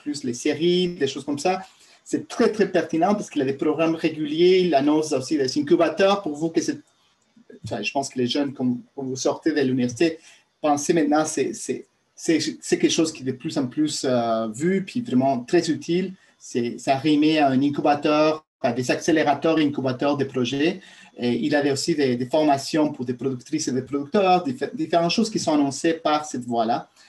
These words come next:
Donc, je vous encourage à vous inscrire et vous, vous recevrez donc des, des nouvelles, euh, régulières. Euh, mais en fait, aujourd'hui, je vais, même pour cette première partie, je vais quand même me concentrer au programme. Donc, c'est vraiment pourquoi il est là, parce que c'est, c'est quand même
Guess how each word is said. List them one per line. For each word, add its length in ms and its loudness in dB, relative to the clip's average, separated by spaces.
Donc, 140 -8
je 100 -10
vous 120 -4
encourage 440 0
à 40 -2
vous 200 -4
inscrire 640 -6
et 80 -4
vous, 200 -6
vous 160 -6
recevrez 520 -2
donc 180 -2
des, 80 -6
des 120 -2
nouvelles, 540 0
euh, 400 -8
régulières. 640 -6
Euh, 340 4
mais 160 6
en 120 6
fait, 320 2
aujourd'hui, 540 4
je 160 -10
vais, 260 0
même 200 0
pour 160 -6
cette 160 0
première 240 -2
partie, 260 4
je 80 2
vais 240 2
quand 120 0
même 100 8
me 60 8
concentrer 640 4
au 80 4
programme. 440 2
Donc, 140 -4
c'est 140 -4
vraiment 320 2
pourquoi 380 0
il 80 4
est 60 2
là, 140 2
parce 160 -2
que 240 -14
c'est, 260 -8
c'est 160 -20
quand 120 -4
même 260 -4